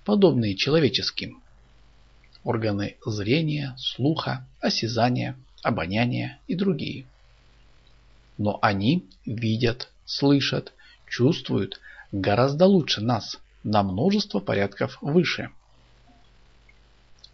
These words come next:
Например, у многих существ вместо глаз имеется конструкция объёмного видения.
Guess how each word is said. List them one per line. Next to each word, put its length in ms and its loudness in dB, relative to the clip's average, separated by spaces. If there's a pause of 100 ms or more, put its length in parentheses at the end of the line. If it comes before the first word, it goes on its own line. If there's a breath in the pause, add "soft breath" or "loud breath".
Например, 600 2 (160)
у 100 -4
многих 500 2
существ 760 -4 (120)
вместо 520 -4
глаз 520 -4 (340 loud breath)
имеется 580 0
конструкция 880 -4 (180)
объёмного 880 0
видения. 540 0